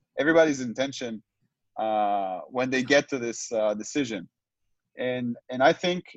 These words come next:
you know, I really believe, I'm a true believer of this, that they should be empowered to make these really intelligent decisions, uh, backed by science.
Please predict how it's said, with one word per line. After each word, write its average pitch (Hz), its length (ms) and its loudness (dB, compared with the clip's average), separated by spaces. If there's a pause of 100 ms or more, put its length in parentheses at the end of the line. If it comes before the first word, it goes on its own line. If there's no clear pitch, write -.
you 147 80 2
know, 135 60 8
I 135 100 10
really 160 240 6
believe, 143 500 2
I'm 127 80 -4
a 113 60 -6
true 131 160 -6
believer 120 360 -2
of 101 140 -2
this, 104 300 -4 (720)
that 123 260 8
they 139 120 6
should 165 200 0
be 180 140 -6
empowered 170 600 2
to 127 100 -6
make 143 300 2 (500)
these 123 300 0
really 151 500 6 (300)
intelligent 139 760 6
decisions, 117 800 0 (580)
uh, 120 220 6
backed 127 480 6
by 131 180 2
science. 117 720 -6